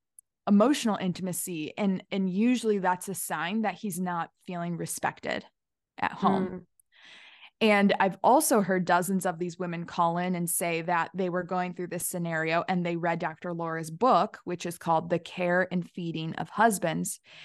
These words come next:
Speaker 1: and it helped them get over it, move forward, and make their marriage stronger on the other end. And I know that if Doctor Laura was responding to you right now, she would be saying that if you keep doing this, you're gonna crumble your marriage.
Speaker 2: Yeah.
Speaker 1: She would
Speaker 2: Which
Speaker 1: say that because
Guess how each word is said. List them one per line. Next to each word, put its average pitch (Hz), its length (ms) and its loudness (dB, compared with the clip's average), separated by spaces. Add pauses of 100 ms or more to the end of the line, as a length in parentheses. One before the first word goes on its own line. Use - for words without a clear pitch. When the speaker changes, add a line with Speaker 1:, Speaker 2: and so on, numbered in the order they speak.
(140)
Speaker 1:
and 190 140 2
it - 20 -4
helped 190 280 2
them 208 160 2
get 180 180 -2
over 190 320 0
it, 202 140 0
move 190 260 -2
forward, 180 500 -4
and 185 140 -4
make 170 180 -8
their 185 120 -8
marriage 165 360 -8 (160)
stronger 170 460 -2
on 170 120 0
the - 60 -2
other 156 240 -4
end. 190 400 0 (300)
And 196 160 0
I 190 80 0
know 190 300 0
that 175 240 -2
if 180 100 -10
Doctor 180 300 -6
Laura 214 180 0
was 190 160 -4
responding 170 520 -8
to - 140 -12
you 175 120 -4
right 170 240 -4
now, 175 280 -2
she 185 240 -6
would 185 140 0
be 180 140 -4
saying 170 320 -2
that 170 100 0
if 170 160 -6
you 180 80 -6
keep 147 220 -10
doing 175 260 0
this, 185 220 -2
you're 170 100 -2
gonna 170 160 -2
crumble 165 340 -4
your 165 140 -4
marriage. 160 460 -4
Speaker 2:
Yeah. 185 300 2 (580)
Speaker 1:
She 214 180 2
would 196 140 6
Speaker 2:
Which - 80 2
Speaker 1:
say 175 160 2
that 123 340 2 (300)
because 196 680 4